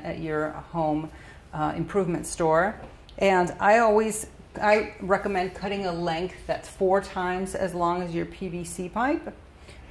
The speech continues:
And then you use a carabiner. Just one of these simple things.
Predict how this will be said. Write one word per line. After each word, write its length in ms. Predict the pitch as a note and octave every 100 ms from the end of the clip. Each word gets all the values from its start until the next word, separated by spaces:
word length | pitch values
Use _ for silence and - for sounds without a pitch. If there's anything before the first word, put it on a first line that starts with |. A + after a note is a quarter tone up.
| - -
And 140 | G3 G#3
then 120 | B3
you 140 | C4+
use 260 | A#3+ A3 G#3
a 300 | F3+ F3 F3
carabiner. 520 | - A#3+ F3+ D#3+ C#3 C3 - - - - - -
Just 280 | G3+ G3+ A3
one 100 | A3
of 60 |
these 160 | A#3+ A#3+
simple 320 | - G#3+ G#3
things. 520 | G3+ F#3+ D3 D3 D3